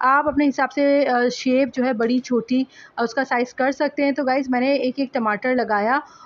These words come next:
और जो है उसको मैं फिर, अ, shape देती गई। तो अब, अ, जल्दी से मैं, अ, बना देती हूँ कबाब और फिर हम जल्दी से, अ, करते हैं, अ, अपनी frying का काम।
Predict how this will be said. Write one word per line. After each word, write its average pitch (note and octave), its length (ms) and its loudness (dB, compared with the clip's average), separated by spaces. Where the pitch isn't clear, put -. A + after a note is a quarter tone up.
और B3+ 300 2
जो B3 160 0
है B3 300 2
उसको B3+ 340 -2
मैं A#3+ 160 2
फिर, B3 240 0
अ, A3+ 220 0
shape C4 300 -2
देती B3+ 260 0
गई। D4 220 2
तो D#4 60 0
अब, D4+ 380 2
अ, D#4 280 4
जल्दी C#4+ 300 0
से E4 140 -2
मैं, C#4+ 340 4
अ, C4 120 0
बना A#3 260 0
देती C#4 320 0
हूँ D4 180 4
कबाब A3 460 2
और B3 220 2
फिर C4+ 340 2
हम B3+ 120 2
जल्दी B3+ 220 2
से, D#4 280 0
अ, C4 160 0
करते B3+ 360 -2
हैं, C#4 360 2
अ, B3+ 360 2
अपनी C4+ 280 0
frying A3+ 340 -2
का C#4 140 0
काम। G3 320 -2